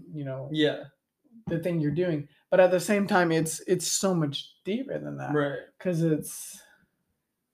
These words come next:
Speaker 1: I don't know.
Speaker 2: It's funny we can use me as an example because it's like, how can someone, you know,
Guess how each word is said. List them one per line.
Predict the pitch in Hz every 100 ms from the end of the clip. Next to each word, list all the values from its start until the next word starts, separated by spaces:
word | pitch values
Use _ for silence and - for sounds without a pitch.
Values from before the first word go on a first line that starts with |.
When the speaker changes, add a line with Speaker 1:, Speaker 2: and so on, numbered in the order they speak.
| - - - - _ 196 190 _ _ _ 185 _ _ _ _ _ _ _ 370 _ _ _ _
Speaker 1:
I | 147
don't | 170 170
know. | 139 143
Speaker 2:
It's | 190 185
funny | - 214 214 190
we | 160 156
can | 156 160 147
use | 151 143 139 -
me | 151 143
as | 131
an | 131
example | 131 123 131 127 127 135 135 135 _
because | 147 151 143
it's | 143 143
like, | 156 151 147 -
how | - 170 233
can | 196 190
someone, | 180 165 160 156 151 147
you | 143
know, | 139 139 135 135